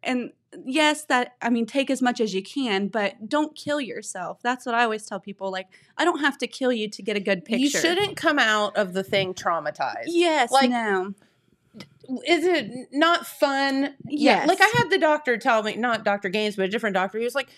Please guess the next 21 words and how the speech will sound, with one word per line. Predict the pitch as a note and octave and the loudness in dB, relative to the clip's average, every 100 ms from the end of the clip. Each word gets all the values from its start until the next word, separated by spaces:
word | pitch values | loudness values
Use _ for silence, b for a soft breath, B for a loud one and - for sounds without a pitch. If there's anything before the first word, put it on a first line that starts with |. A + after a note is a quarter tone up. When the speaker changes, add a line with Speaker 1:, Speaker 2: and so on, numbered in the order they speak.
| b - | b 0
Speaker 2:
"If | A4+ G#4 | 0 2
you're | C#5 D5+ C#5 C5 B4 | 4 4 4 2 2
having | - | 4
fun | A#4 B4+ C5 | 6 6 4
with | B4+ | 4
this, | F4+ F4 F4 | 4 4 4
I'm, | F4+ G4+ | 2 2
like, | D#4 D4 | 0 0
concerned | E4 D4 - F#4 B4+ G4+ | 0 0 2 2 4 6
about | D4+ G#3 | 8 8
Speaker 1:
Yeah. | F#4+ D4 | 6 6
Speaker 2:
that." | A#3+ F3 G3 | 4 6 6
Like, | E4 - | 8 10
Speaker 1:
<laughs> | |
Yeah. | G4 | 10
Speaker 2:
what, | - F#4 - - B A4+ A4 - | 6 4 -2 -12 B -2 -2 2
what, | F4 B B B B | -2 B B B B
what | - A4+ | 2 4
do | |
you | B4+ B4 | 4 4
mean? | A#4 B4+ C5 F4 | 4 4 6 4